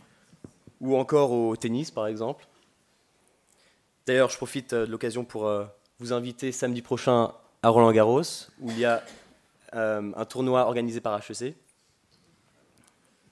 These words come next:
Enfin, j'ai essayé de vous inviter sur Facebook, mais j'ai vu que vous n'étiez pas très actif, euh... Enfin bref. <laughs>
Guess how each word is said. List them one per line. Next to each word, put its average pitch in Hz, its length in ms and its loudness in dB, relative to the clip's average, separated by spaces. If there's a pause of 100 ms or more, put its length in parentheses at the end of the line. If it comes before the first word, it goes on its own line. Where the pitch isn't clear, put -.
(1800)
Enfin, 120 120 -4
j'ai 120 80 -4
essayé 127 180 -2
de 123 60 -6
vous 127 120 -4
inviter 127 240 2
sur 120 140 -6
Facebook, 123 400 -2
mais 107 440 0
j'ai 117 160 -8
vu 123 100 -6
que 117 60 -12
vous 113 100 -12
n'étiez 117 240 -4
pas 123 100 2
très 120 220 0
actif, - 500 -2
euh... 110 300 8 (3000)
Enfin 131 140 -4
bref. 113 320 -2 (1800)
<laughs> 123 80 -8